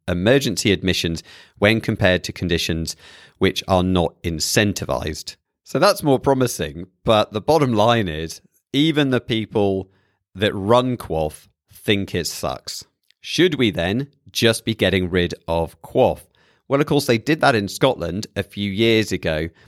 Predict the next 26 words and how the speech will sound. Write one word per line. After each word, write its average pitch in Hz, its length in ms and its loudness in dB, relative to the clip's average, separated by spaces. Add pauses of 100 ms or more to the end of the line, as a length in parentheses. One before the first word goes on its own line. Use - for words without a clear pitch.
(240)
and 107 180 -2
that's 127 280 0
now 110 180 2
providing 101 840 2 (220)
the - 100 -4
perfect - 1000 -2
data 139 360 2
for 87 380 -4
us 92 300 -4 (260)
to - 60 -16
be 110 80 2
able 101 140 4
to - 180 -4
understand 104 540 0
a 90 60 -2
little 135 220 4
bit 117 160 2
more 90 280 0
about 95 320 0
the 90 80 -8
pros 92 480 0
and 90 220 -6
cons 82 360 -2
of - 180 -10
this 82 140 -8
approach. - 560 -2